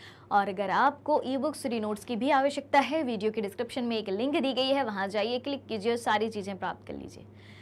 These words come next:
तो चलिए शुरू करते हैं आज का ये सेशन आपके लाइक और शेयर के साथ। निर्धनता के कारण क्या है? गरीबी के कारण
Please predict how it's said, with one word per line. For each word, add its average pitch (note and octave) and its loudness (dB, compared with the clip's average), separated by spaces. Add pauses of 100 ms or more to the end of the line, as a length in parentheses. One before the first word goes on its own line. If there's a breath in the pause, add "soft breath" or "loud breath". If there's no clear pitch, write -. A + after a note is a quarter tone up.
(160 loud breath)
तो C#4 0
चलिए A#3 4
शुरू E4 2
करते D#4+ 0
हैं C#4 -4
आज G#3 0
का A3+ 0
ये G#3 0
सेशन B3 -2
आपके G3+ -2
लाइक A3 2
और C#4 4
शेयर G3+ 0
के E3+ -6
साथ। - -8
निर्धनता D4 6
के A#3 0
कारण F3+ -2 (1600 loud breath)
क्या E4 6
है? E4 0
गरीबी C4+ 2
के C4+ -2
कारण G3 -2